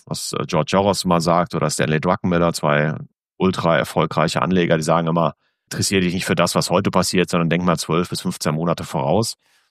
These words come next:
Und ich glaube, das ist das, was in der Praxis sich bewährt. So, das heißt konkret, heute sollte man vielleicht nicht mal schauen, äh, ob Nvidia beim nächsten Mal noch die Quartalszahlen schlägt, sondern heute sollte man eher schauen, was eben in dieser nächsten Stufe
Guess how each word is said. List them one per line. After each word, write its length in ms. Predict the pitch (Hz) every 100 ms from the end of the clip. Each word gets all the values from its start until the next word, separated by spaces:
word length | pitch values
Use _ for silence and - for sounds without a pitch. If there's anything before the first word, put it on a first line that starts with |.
| _ _
Und 180 | 85 85
ich 100 | -
glaube, 260 | 82 87
das 200 | 80 85
ist 140 | - -
das, 160 | 76
was 160 | 80 -
in 60 | 78
der 100 | 71
Praxis 420 | 76 - 80 -
sich 160 | 69
bewährt. 380 | - 71 71 69
So, 80 | 78
das 160 | 73 90
heißt 160 | 92
konkret, 440 | - 87 87 98 - _ _ _ _ _ -
heute 280 | 98 120
sollte 180 | 101 107
man 120 | 98
vielleicht 200 | 92 98
nicht 140 | 101 101
mal 100 | 98
schauen, 420 | - 92 95 87 _ _ _ _ _ _ -
äh, 60 |
ob 260 | 90 87 95
Nvidia 400 | 92 82 98 90
beim 140 | 85
nächsten 260 | 85 90 -
Mal 80 | 87
noch 100 | 87
die 140 | 101
Quartalszahlen 680 | 87 80 80 95 - 101 101
schlägt, 380 | - 98 98 -
sondern 220 | 87 82
heute 240 | 80 92
sollte 260 | 87 85 80
man 100 | 82
eher 140 | 64
schauen, 380 | 78 95 85 87 - _ _ _ -
was 260 | 85 82
eben 180 | 78 82
in 80 | 80
dieser 200 | 80 78
nächsten 320 | 78 90 92
Stufe 520 | - 95 92 87 71